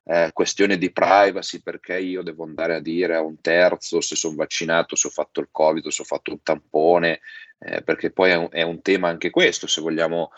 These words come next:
andare a sviscerare tutte le conge-, tutte le contraddi-, le, le contraddizioni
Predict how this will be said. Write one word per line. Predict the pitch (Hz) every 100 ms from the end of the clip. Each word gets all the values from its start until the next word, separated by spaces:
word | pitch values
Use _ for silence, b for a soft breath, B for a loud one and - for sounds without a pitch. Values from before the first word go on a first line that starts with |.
| b _
andare | 87 85 85 87
a | 85
sviscerare | 82 85 - 85 87 85 -
tutte | 92 - 90
le | 82 73
conge-, | 87 80 80 76 _ 76
tutte | - 90 87
le | 82
contraddi-, | - 82 76 87 78 90 71
le, | 82 82 80
le | 80
contraddizioni | - 92 98 95 85 - - 98 95 92